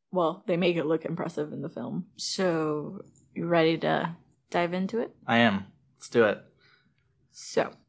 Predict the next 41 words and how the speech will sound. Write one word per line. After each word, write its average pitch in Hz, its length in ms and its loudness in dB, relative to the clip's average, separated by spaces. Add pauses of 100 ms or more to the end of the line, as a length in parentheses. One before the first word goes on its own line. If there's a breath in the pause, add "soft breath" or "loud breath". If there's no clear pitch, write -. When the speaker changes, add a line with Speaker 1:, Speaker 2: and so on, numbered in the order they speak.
Speaker 1:
we 185 180 4
open 190 420 2
on 156 480 -2 (100)
this - 340 -8
scene 160 460 -2
in, 156 220 -6
like, 120 220 -4
a 113 80 -2
wrecking 147 360 -2
yard. 220 320 0 (160)
Speaker 2:
There's 110 120 -6
a 107 60 -8
bunch 120 140 4
of 113 80 0
men, 110 400 4
seems 110 260 -6
like 101 180 -4 (100)
military, 101 840 0
Secret 101 380 -10
Service, 104 840 -2
shows 104 320 -2
up 92 200 2
to 90 200 -2
Speaker 1:
Yeah. 160 220 -2 (240)
Speaker 2:
capture 117 440 4
something, 101 760 -2
and 95 560 -6 (200)
Dennis, 127 380 6
played 107 320 0
by 95 200 4
Matthew 104 420 -2
Lillard, 120 480 2 (160)
Speaker 1:
Who 202 100 -2
we - 80 4
Speaker 2:
shows - 140 2
up. 175 60 6
Speaker 1:
just - 320 -2 (120)
saw 170 440 0 (140)
as 165 260 -6
Stu 185 640 -6
in 170 380 -8